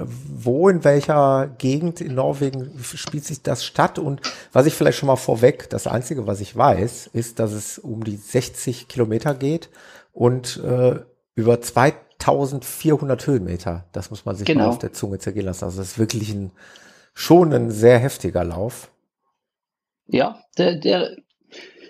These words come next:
Speaker 2: der ist heftig, aber der ist auch nicht heftig. Äh,
Speaker 1: Ja.
Speaker 2: ähm, ja, weil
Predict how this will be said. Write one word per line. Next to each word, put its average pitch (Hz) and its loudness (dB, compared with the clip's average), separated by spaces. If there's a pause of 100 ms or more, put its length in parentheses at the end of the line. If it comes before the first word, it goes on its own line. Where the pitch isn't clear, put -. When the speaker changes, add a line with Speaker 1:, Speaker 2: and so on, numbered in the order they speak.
(180)
Speaker 2:
der 170 2
ist - -2
heftig, 214 0
aber 196 2
der 190 0
ist - -2
auch 165 -2
nicht 156 -2
heftig. - -2
Äh, 127 2 (160)
Speaker 1:
Ja. 131 4
Speaker 2:
ähm, 123 -4
ja, 139 0
weil 147 -2